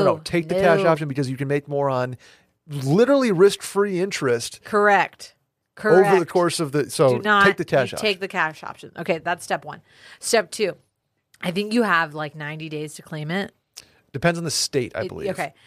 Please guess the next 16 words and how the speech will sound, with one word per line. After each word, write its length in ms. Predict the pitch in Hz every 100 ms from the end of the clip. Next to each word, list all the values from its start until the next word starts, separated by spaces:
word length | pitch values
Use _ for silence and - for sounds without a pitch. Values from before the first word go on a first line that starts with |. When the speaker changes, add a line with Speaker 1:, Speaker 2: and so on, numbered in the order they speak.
| -
Speaker 1:
But 160 | - _ _ _
Speaker 2:
You 200 | 185 208
wait 260 | 202 202 202
till 140 | 220
the 100 | 202
very 320 | 175 180 185
last 380 | 180 156 147 -
day 240 | - - - _ _ _
Speaker 1:
Yep. 160 | - _ _
Speaker 2:
to 100 | 180
claim 240 | - 143
it. 80 | - _ _ _ _ _ _ _ _ _
You 280 | 175 185
don't 420 | 160 185 190 208 _
tell 400 | - 180 185 196
anyone. 460 | - 175 151 160 190